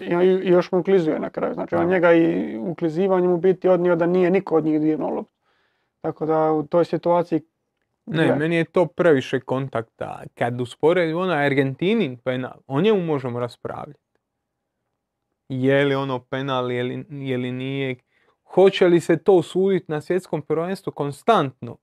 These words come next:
Speaker 3: ili neće? O tome možemo raspravljati, mislim da ovo čisto da.
Speaker 1: Da.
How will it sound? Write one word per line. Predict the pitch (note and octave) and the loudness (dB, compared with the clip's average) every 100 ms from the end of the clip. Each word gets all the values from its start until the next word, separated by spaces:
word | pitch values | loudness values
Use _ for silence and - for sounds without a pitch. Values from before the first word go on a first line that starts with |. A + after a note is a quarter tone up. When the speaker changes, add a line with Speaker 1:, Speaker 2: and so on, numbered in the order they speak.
| _ | _
Speaker 3:
ili | C#3+ C#3 B2+ | -6 -4 -4
neće? | A#2+ C#3+ F3 E3+ D#3 - C#3 _ _ _ | -4 -2 0 -2 -4 -6 -6 _ _ _
O | D#3 | -4
tome | E3 E3+ | -2 -2
možemo | E3+ C3 A#2+ | -2 -4 -4
raspravljati, | A#2 - C3+ B2+ | -8 -8 -6 -6
mislim | A#2 A#2+ | -6 -6
da | A#2+ | -4
ovo | A#2+ | -4
čisto | A#2+ C3+ B2 - | -4 -8 -8 -14
da. | - - | -18 -14
Speaker 1:
Da. | E3 D#3+ E3+ | -10 -6 -6